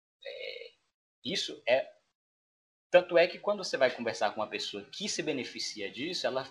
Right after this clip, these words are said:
ela, ela, muitas vezes ela fala assim, "Olha, gente, é, eu quero", tem uma divisão, né, das,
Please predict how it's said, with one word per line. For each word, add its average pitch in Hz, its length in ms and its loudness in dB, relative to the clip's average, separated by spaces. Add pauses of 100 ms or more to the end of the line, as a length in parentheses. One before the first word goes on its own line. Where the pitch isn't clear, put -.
ela, 143 340 -6
ela, 143 500 -6
muitas 139 260 -12
vezes 147 160 -6
ela 151 220 0 (220)
fala 151 160 -4
assim, - 160 -8
"Olha, 110 180 -6
gente, 98 320 -12 (720)
é, 98 300 -6
eu 127 260 0
quero", 139 420 2 (800)
tem 113 120 -4
uma 143 120 -2
divisão, 160 520 0
né, 107 160 -2
das, 107 360 -2